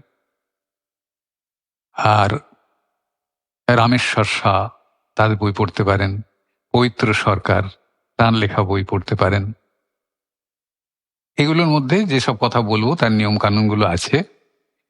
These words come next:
এবং আর একটা বইয়ের কথা এখন বলছি এবং পরে এটার উল্লেখ বারবার আসবে, সেটা হলো সঞ্জিদা খাতুনের লেখা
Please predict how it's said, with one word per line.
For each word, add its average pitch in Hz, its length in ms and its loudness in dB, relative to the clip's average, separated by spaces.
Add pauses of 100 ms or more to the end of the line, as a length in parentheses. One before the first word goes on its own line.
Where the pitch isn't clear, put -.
(240)
এবং 131 140 2 (100)
আর 131 120 2
একটা 147 280 0
বইয়ের 147 380 2
কথা 147 300 2
এখন 151 280 0
বলছি 131 500 0
এবং 143 180 2 (100)
পরে 131 260 2
এটার 135 220 2
উল্লেখ 127 340 0
বারবার 117 360 2
আসবে, 113 360 0 (600)
সেটা 123 300 0
হলো 120 240 2 (1300)
সঞ্জিদা 135 560 0
খাতুনের 104 560 0
লেখা 101 300 0